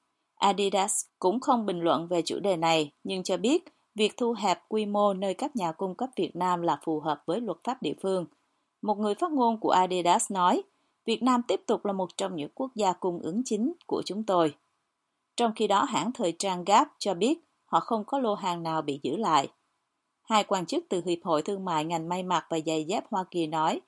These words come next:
các quy định mới cho đến nay không có tác động lớn đến Việt Nam và đổ lỗi việc cắt giảm việc làm gần đây là do nhu cầu toàn cầu thấp hơn.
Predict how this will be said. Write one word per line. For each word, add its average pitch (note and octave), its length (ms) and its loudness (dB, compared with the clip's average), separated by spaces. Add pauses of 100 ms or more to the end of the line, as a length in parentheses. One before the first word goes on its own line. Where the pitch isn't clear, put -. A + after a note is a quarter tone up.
(320)
các D#4+ 140 0
quy C4 140 0
định F3 240 -2
mới F#3 260 0
cho G#3 100 0
đến A3 200 -4
nay F#3+ 160 -2
không G3 260 -4
có - 180 -4
tác D#4+ 140 -8
động E3 200 0
lớn F#3 260 0
đến C#4 160 -4
Việt - 220 -4
Nam F3 260 2 (420)
và G#3 160 6
đổ E3+ 180 4
lỗi A#3+ 380 2
việc F#3+ 180 -2
cắt D#4 200 -4
giảm F#3 260 -4
việc A3 200 -4
làm E3+ 240 0
gần E3+ 200 -2
đây F#3 160 0
là F3+ 80 0
do F3 240 -2
nhu F3+ 180 -4
cầu E3 260 0
toàn D#3 260 -4
cầu D#3 220 -2
thấp - 200 -8
hơn. F#3 320 -2